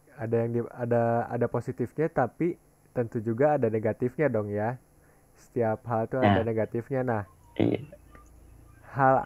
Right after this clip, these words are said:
Speaker 1: hal negatif apa yang pernah dilakukan nih, atau yang pernah dialami gitu sama Faruk sendiri?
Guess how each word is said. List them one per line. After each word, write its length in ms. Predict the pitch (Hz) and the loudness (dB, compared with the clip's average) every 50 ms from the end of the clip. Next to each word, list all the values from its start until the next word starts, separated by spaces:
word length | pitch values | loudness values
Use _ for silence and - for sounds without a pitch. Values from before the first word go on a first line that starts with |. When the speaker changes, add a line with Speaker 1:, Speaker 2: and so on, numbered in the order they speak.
| - - - | -4 -12 -14
Speaker 1:
hal 260 | - - 147 139 131 131 | -8 2 4 4 6 6
negatif 400 | 131 123 123 123 - - 127 - | 4 2 2 0 0 -2 -6 -6
apa 480 | - 135 123 120 - - - 143 143 151 | -4 -4 -4 -4 -6 -4 0 0 2 2
yang 400 | 160 151 139 131 131 131 131 - - - | 2 0 0 -2 -4 -8 -12 -14 -6 -4
pernah 480 | 131 120 120 123 123 127 131 127 117 - _ _ _ _ | -4 -4 -2 -2 -2 -2 -2 -2 -6 -14 _ _ _ _
dilakukan 800 | 131 120 120 123 117 120 - _ - 117 - _ - - 127 127 127 127 | -2 0 2 2 2 0 -2 _ -6 -6 -6 _ -2 2 2 2 2 -2
nih, 200 | 123 113 104 - _ _ _ - _ _ _ _ _ _ _ _ _ _ - | -6 -8 -8 -10 _ _ _ -20 _ _ _ _ _ _ _ _ _ _ -8
atau 260 | - 127 123 - - 139 | -4 -4 -2 2 2 0
yang 80 | 139 135 | 0 0
pernah 320 | - 139 127 127 123 123 | -2 0 2 2 2 2
dialami 600 | 120 123 123 113 113 117 117 113 113 113 120 120 120 120 120 | 0 -2 0 2 2 2 2 2 0 0 -2 -4 -4 -2 -4
gitu 320 | 131 131 - 151 147 143 135 _ _ _ _ _ _ _ _ _ _ | -4 -4 -2 -4 -4 -4 -6 _ _ _ _ _ _ _ _ _ _
sama 240 | - 120 117 117 113 | -4 -4 -2 -2 -4
Faruk 320 | - 123 113 113 120 - | -2 -2 -2 -2 -2 -4
sendiri? 480 | - 127 120 113 117 120 123 127 123 | -6 -8 -4 -2 -4 -2 -2 -4 -6